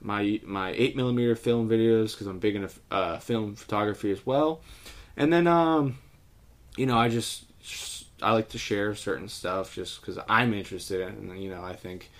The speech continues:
I also look out there with reenactment stuff and see what's out there and what isn't out there. And if I see some, something that isn't out there that I would have liked to see that I'm interested in, I'll try to post it.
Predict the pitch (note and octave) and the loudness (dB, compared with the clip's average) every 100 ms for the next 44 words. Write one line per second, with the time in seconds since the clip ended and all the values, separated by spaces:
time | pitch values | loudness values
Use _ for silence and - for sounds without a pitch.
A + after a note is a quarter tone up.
0 | - - - A2+ A2+ - A2 G#2+ G#2+ G#2 | -20 -8 2 4 4 2 0 0 0 0
1 | G#2 G#2+ G#2 F#2+ G#2 G2+ G2 F#2 G2+ F#2+ | 0 0 0 -2 -4 -4 -2 -4 -6 -10
2 | F#2 - F#2 F#2+ - F2+ E2+ G2 G2+ G2 | -10 -2 0 0 -4 -8 -6 -2 0 0
3 | F#2+ F#2+ F#2+ - F#2+ G2+ F#2+ G2 G2+ - | -2 -6 -8 -8 -4 -4 -2 -2 -2 -2
4 | G2 F#2+ F#2+ C#3+ C#3+ G#2+ F2+ - E2+ F#2+ | -4 -4 -2 0 0 0 -4 -6 -8 -8
5 | F2 F2+ G2+ G2+ - G2+ A2 G2 - - | -10 -4 -2 -2 -4 -6 -6 -6 -8 -8
6 | G2+ - G2 F#2 - D3+ C#3 A#2 G#2 F#2+ | -6 -6 -8 -8 0 2 2 0 -2 -2
7 | G2 F#2 E2 F2 D3+ D3 G#2+ G2 F#2+ - | -4 -4 2 6 8 8 4 0 -2 -4
8 | - - F#2 F#2 F2+ F2+ F2 F2+ E2+ F#2 | -10 -6 -4 -2 -4 -6 -6 -10 -10 -12
9 | - F2+ F#2 F2 F2 - - - - C3 | -10 -8 -8 -8 -12 -18 -20 -18 -8 -8
10 | C#3+ E2+ E2+ - F#2 E2+ F2 E2 | -4 -4 -4 0 -2 0 -4 -6